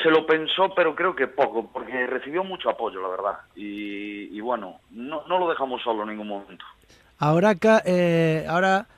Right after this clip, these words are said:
Speaker 2: Locho, lo que sí que es verdad, que por parte de, del club, por parte de, incluso de la federación, hay que hacer algo, ¿no? Hay que, hay que dar un paso adelante y, y sentar unas bases, ¿no? Y ahora,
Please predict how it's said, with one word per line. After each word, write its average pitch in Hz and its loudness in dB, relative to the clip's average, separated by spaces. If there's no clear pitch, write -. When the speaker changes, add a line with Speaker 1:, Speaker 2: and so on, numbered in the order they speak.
Speaker 2:
Locho, 202 4
lo 160 0
que 151 0
sí 175 -2
que 208 6
es 185 4
verdad, 180 4
que 156 4
por 147 6
parte 220 8
de, 196 6
del 185 4
club, 220 6
por 160 4
parte 202 4
de, 185 2
incluso 196 6
de 180 6
la 170 6
federación, 175 6
hay 202 6
que - 2
hacer 160 4
algo, 113 0
¿no? 160 -2
Hay 175 2
que, 170 2
hay 170 4
que 160 6
dar 175 8
un 180 8
paso 190 6
adelante 196 4
y, 175 10
y 185 6
sentar 190 8
unas 226 8
bases, 170 6
¿no? 196 4
Y 208 4
ahora, 202 6